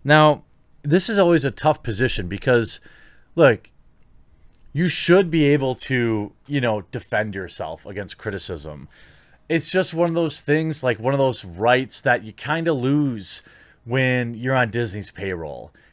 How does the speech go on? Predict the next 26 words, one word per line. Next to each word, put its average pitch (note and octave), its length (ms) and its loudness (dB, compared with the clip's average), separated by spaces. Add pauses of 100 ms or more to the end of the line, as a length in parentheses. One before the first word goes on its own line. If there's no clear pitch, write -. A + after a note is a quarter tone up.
It's A#2 120 -8
just F#3 240 0
the G#3+ 60 0
way D#3+ 180 6
it A2+ 80 2
is. B2+ 280 4
I'm B2+ 140 0
not C3 180 -8
saying A#2+ 280 -6
it's A2 140 -14
fair. A#2 440 0
I'm G#2+ 80 -4
not G#2 220 -8
saying G2 320 -8
it's F2+ 120 -12
unfair. A#2 560 0 (400)
But C3 300 4
I A#2+ 140 0
am C3+ 180 2
saying B2+ 280 -2 (120)
optically, G#3 760 0 (680)
you C3 80 -6
just D#3 300 2
can't B2+ 340 -4
do B2+ 240 0
it. C2+ 160 -10